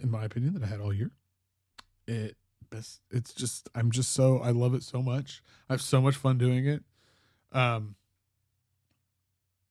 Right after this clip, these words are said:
I've re-, almost every week since it started, I've recorded an episode.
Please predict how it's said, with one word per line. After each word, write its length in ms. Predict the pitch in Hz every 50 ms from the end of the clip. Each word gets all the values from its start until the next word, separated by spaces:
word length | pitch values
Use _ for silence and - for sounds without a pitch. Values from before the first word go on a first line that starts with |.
| _ _ _ _ _ _
I've 160 | - 131 107 - -
re-, 180 | 135 139 139 - - - _ _ _
almost 500 | 139 143 156 160 160 170 165 - - - - _
every 600 | - 147 156 160 156 147 147 151 156 156 160 165 151
week 440 | 139 135 143 151 143 127 - - _ _ _
since 340 | - - - 139 135 135 -
it 120 | 120 117
started, 340 | - - - 127 120 117 107
I've 160 | 107 104 101
recorded 420 | 110 104 - 117 113 113 110 110 104
an 120 | 101 104
episode. 480 | 101 - - - - - 135 135 139